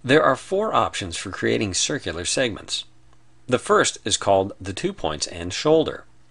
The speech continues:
This option starts by picking two anchor points.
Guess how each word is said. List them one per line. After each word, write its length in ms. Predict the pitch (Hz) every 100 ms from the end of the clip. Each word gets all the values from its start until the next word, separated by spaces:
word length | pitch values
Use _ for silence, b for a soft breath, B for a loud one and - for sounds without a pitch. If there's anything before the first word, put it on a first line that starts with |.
| - - - - b b b b -
This 180 | 156 151
option 260 | 127 120
starts 320 | - 127 127
by 140 | - 95
picking 360 | - 101 95
two 220 | 90 196 247
anchor 300 | 95 87 78
points. 480 | 78 80 - -